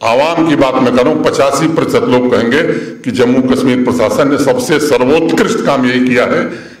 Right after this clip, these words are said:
कि इन प्रभावशाली लोगों को, जिन्होंने अब तक अपने पदों का दुरुपयोग किया था, उनकी जमीन को खाली कराया। मैं इतनी बात कह करके आप सबको फिर से एक बार आज के मौके पर बहुत बहुत बधाई देते हुए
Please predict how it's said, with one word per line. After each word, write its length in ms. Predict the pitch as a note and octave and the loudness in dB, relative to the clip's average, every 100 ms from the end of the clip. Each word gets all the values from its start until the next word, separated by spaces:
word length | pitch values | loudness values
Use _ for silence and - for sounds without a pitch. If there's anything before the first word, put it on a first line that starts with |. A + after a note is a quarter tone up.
| _ | _
कि 60 | |
इन 160 | C#3+ B2+ | -2 2
प्रभावशाली 640 | - A#2+ B2 B2+ C3 E3+ G#3+ G#3+ G#3 - - - - - | 2 2 0 0 0 0 -2 -6 -10 -12 -14 -20 -20 -8
लोगों 400 | G#2+ C3 D#3+ F3 | 0 2 2 2
को, 160 | E3 C3+ | 2 2
जिन्होंने 340 | B2+ C3+ E3+ | 2 2 2
अब 140 | D3+ | 0
तक 420 | D3 G3 G3+ - - - - | 2 0 0 -6 -10 -20 -6
अपने 280 | B2 C#3 C3+ | -4 0 0
पदों 440 | C#3 C#3 D#3+ G3 F#3 | 2 0 2 0 2
का 100 | D3+ | 2
दुरुपयोग 500 | D3+ C#3 C#3+ C#3 C#3 | 2 2 0 0 0
किया 180 | A#2+ | 0
था, 500 | A#2 A#2 B2 A#2+ - - | 2 0 -2 -4 -8 -2
उनकी 260 | A#2+ A#2 | -2 0
जमीन 400 | A2 A2+ A#2 A#2 | 0 0 0 0
को 100 | - | -2
खाली 200 | - G#2+ | -2 -2
कराया। 260 | A2+ - D3 | 0 0 2
मैं 160 | D3+ B2+ | 0 0
इतनी 200 | B2+ A#2+ | 0 0
बात 260 | A2+ A#2 A#2 | 0 -2 -4
कह 60 | |
करके 680 | - A#2+ G2 G2 G2 - - - F#2+ | -2 -2 0 -4 -4 -8 -16 -6 -4
आप 120 | F#2 | -4
सबको 300 | - B2 C#3+ - | -4 -4 -2 -2
फिर 220 | D#3+ D#3+ | -2 0
से 120 | D3 | 0
एक 160 | D#3 A#2 | 0 0
बार 160 | G#2+ | 2
आज 160 | G#2 G2+ | 2 0
के 120 | G#2+ | -2
मौके 280 | G2 G2+ G2 | 0 0 0
पर 140 | G#2 | 0
बहुत 300 | G2 F#2+ B2 | 0 2 2
बहुत 220 | - G#2+ | 2 0
बधाई 300 | G#2+ G#2 - | 2 0 0
देते 300 | G2+ F#2 F2+ | -2 -4 -4
हुए 180 | E2+ F2 | -4 -2